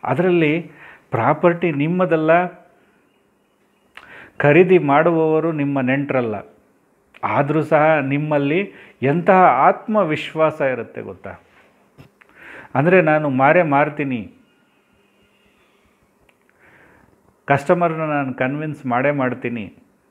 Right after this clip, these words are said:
ಅವರು ತಗೊಳ್ಳೋ ಹಾಗೆ ನಾನು ಮಾಡೇ ಮಾಡ್ತೀನಿ, ನಾನು ಈ ಸೈಟನ್ನು, ಜಮೀನನ್ನು, ಮನೇನ, ಈ ಫಾರ್ಮ್ ಹೌಸನ್ನು ನಾನು ಸೇಲ್ ಮಾಡ್ತೀನಿ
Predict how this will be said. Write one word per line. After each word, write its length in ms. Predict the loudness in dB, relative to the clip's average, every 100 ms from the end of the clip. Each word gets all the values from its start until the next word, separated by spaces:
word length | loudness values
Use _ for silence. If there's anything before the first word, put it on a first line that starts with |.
| _ _ _ _ _ -20 -20 -20 -2
ಅವರು 220 | 2 2
ತಗೊಳ್ಳೋ 360 | 2 2 4 4
ಹಾಗೆ 260 | 2 -2
ನಾನು 240 | -4 -4 -4
ಮಾಡೇ 240 | -4 -2
ಮಾಡ್ತೀನಿ, 540 | -4 -6 -8 -10 -10 -16 _ _ _ _ _ -20 -20 -20 -16
ನಾನು 300 | -6 0 2
ಈ 140 | 2 0 -8 -18 -12 2
ಸೈಟನ್ನು, 640 | 2 4 0 -2 -4 -4
ಜಮೀನನ್ನು, 680 | -4 -4 -4 -4 -4 -4
ಮನೇನ, 420 | -4 -2 -2 -2 -2 -4 -8 -20 _ _ _ _ _ _ -20 -20 -20 -20 _ _ _ -6
ಈ 40 | -6
ಫಾರ್ಮ್ 380 | 2 6 6 4
ಹೌಸನ್ನು 380 | 0 -4 -8
ನಾನು 540 | -6 -6 -6 -10 -12 _ _ -6
ಸೇಲ್ 240 | -4 -2
ಮಾಡ್ತೀನಿ 640 | -2 -2 -2 -6 -8 -12